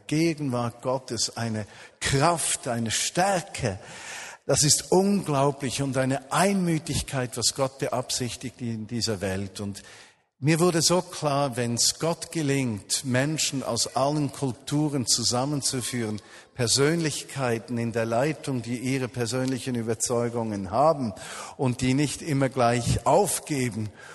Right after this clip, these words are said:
und das eins wird, Einheit geschieht, da wird eine Kraft frei, das ist einfach unvorstellbar. Also wir haben vier Wochen hinter uns von Überraschung zu Überraschung.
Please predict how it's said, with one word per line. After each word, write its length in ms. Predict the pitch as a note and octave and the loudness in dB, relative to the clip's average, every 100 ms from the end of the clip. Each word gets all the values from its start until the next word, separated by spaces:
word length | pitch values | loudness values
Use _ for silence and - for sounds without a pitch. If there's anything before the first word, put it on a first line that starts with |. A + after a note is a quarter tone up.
| - - | -20 -4
und 340 | D3+ D3 C3 - | 0 0 0 2
das 520 | E3+ - - - - - | 4 6 4 0 -16 -2
eins 560 | C#3+ D#3+ G3+ G3+ - E3 | 2 6 6 6 6 6
wird, 300 | D3 A#2+ - - | 0 -2 -10 -2
Einheit 720 | D#3+ F3+ G#3 G3 D3 D#3 - | 4 6 6 2 2 2 0
geschieht, 480 | - A#2+ D3 C3+ - | -2 0 2 0 0
da 100 | A#2+ | -2
wird 240 | A#2+ B2+ - | 0 -2 -2
eine 220 | A2+ G#2+ | -2 -2
Kraft 560 | - - A2+ B2+ - | -6 -4 -2 0 -2
frei, 280 | - G2 G2+ | -2 -2 -2
das 200 | G2 F#2 | -4 -4
ist 240 | G2+ - - | -4 -4 -6
einfach 340 | G2 F2+ - _ | -8 -8 -14 _
unvorstellbar. 1120 | B2 C#3 C3+ A#2 G#2 - E2 E2 D2 G1+ D#2 E2+ _ _ _ _ _ _ _ _ _ | -4 -2 -2 -4 -4 -4 -6 -6 -10 -12 -12 -16 _ _ _ _ _ _ _ _ _
Also 280 | A#2+ A#2 A#2 | -2 0 0
wir 160 | A#2 | 2
haben 420 | A#2 A2+ A2+ G#2 | 2 0 -2 -4
vier 520 | G2 - C#3 D3 C#3+ A2+ | -4 -4 -2 0 0 2
Wochen 640 | A2 G#2+ - A2+ G2+ G2+ | 0 0 -6 -6 -4 -8
hinter 500 | - A2 G#2 G#2+ - | -6 -6 -4 -6 -6
uns 300 | F#2+ G2 - | -8 -6 -6
von 460 | - - G2+ G2+ - | -6 -6 -4 -6 -8
Überraschung 760 | - G#2 G2+ G2+ G#2+ - G#2 G#2 | -6 -4 -4 -4 -4 -6 -8 -6
zu 140 | - | -8
Überraschung. 760 | G2 G2 F#2 F2+ - F#2 E2+ E2+ | -6 -8 -6 -8 -8 -8 -10 -14